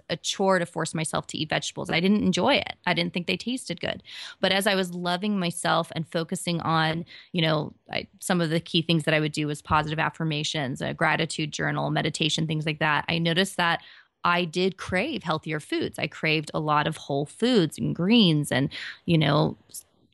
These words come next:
fruits and vegetables and things that would nourish and help my body move more and be more active. I enjoyed being more active.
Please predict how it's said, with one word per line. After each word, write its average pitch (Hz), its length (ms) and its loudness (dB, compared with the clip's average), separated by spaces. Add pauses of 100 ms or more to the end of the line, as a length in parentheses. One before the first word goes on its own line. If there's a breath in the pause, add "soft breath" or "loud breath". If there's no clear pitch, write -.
(200)
fruits 254 380 6
and 165 120 4
vegetables 170 500 -2
and 160 180 -8
things 190 260 -2
that 170 140 -2
would 170 140 -4
nourish 165 520 -2
and 160 120 -6
help 156 220 -6
my 156 160 2
body 151 580 0
move 233 460 4
more - 480 -2
and 165 120 4
be 165 140 4
more 170 220 4
active. 196 420 -2
I 151 60 0
enjoyed 165 520 -2
being 160 240 -2
more 160 200 -2
active. 160 440 0